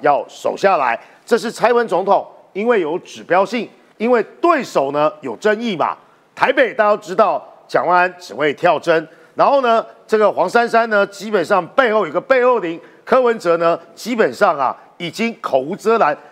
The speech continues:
到呢匪夷所思呢，天怒人怨的地步。张善政我讲过了，然后呢，高虹安刚才晃哥一开场为大家说清楚了。可是呢，总统一路向北，但是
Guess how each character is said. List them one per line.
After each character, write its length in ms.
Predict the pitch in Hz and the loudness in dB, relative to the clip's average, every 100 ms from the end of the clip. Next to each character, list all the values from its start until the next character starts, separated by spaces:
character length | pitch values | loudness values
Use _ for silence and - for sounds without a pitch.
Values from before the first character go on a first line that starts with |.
| - - | -8 0
到 220 | 269 220 | 0 2
呢 240 | 190 180 - - - | 2 0 -4 -20 -2
匪 220 | 190 160 | 0 0
夷 200 | 185 262 | -4 -4
所 360 | 254 - 165 135 | -4 -2 -2 -2
思 240 | 160 214 | -6 -2
呢， 180 | 202 - - _ | 0 0 -6 _
天 180 | - 320 | -2 0
怒 140 | 320 | 0
人 120 | 208 196 | 0 2
怨 100 | 247 | 0
的 60 | |
地 180 | 180 220 | -2 -4
步。 220 | 180 196 - - _ _ _ _ | -2 -2 -2 -20 _ _ _ _
张 160 | - 226 | -2 2
善 140 | 233 | 2
政 180 | 196 202 - | 2 -2 -2
我 100 | - | -8
讲 200 | 156 123 | -4 -4
过 200 | 107 139 | -2 -4
了， 120 | 113 - - _ _ | -4 -8 -14 _ _
然 140 | 165 | 2
后 140 | 254 | 2
呢， 160 | 254 220 220 | 2 0 -2
高 180 | - 226 | 0 0
虹 80 | 190 | 2
安 180 | 190 190 - - | 0 0 -8 -4
刚 160 | 190 | -2
才 260 | 170 160 160 - | 2 0 -2 -2
晃 180 | 233 247 | 0 0
哥 80 | 226 | -2
一 60 | |
开 180 | 220 196 | -2 -2
场 200 | 196 127 - | 0 -4 -2
为 100 | 196 | 0
大 80 | 190 | 0
家 60 | 180 | 0
说 160 | 202 | -2
清 180 | 180 208 | -4 -6
楚 140 | 147 117 | -6 -4
了。 160 | 110 - _ _ _ | -6 -6 _ _ _
可 180 | - 226 | 0 0
是 240 | - 359 339 | 2 0 2
呢， 260 | 285 285 - - _ | 2 0 -6 -20 _
总 280 | - 247 311 | -2 0 0
统 200 | 262 196 | 0 -2
一 80 | 185 | -12
路 120 | 226 | -12
向 240 | 208 220 160 | -2 -2 -2
北， 220 | 127 110 - - | -8 -10 -16 0
但 280 | 330 262 | 0 0
是 300 | 185 214 202 | -6 -8 -10